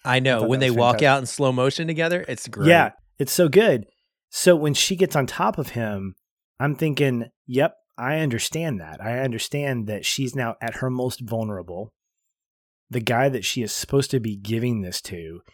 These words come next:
Speaker 2: is in Chicago at a deposition." And so as a,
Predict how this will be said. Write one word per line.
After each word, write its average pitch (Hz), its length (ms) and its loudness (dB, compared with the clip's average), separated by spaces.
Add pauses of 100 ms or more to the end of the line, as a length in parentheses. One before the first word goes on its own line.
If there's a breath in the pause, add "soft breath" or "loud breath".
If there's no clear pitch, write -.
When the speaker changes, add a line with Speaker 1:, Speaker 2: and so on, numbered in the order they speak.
(140 soft breath)
Speaker 2:
is 127 140 0
in 131 80 0
Chicago 113 800 -2
at 107 100 -6
a 101 60 -6
deposition." 98 880 -6 (760)
And 127 160 -2
so 123 480 0 (440)
as 131 180 0
a, 107 280 -2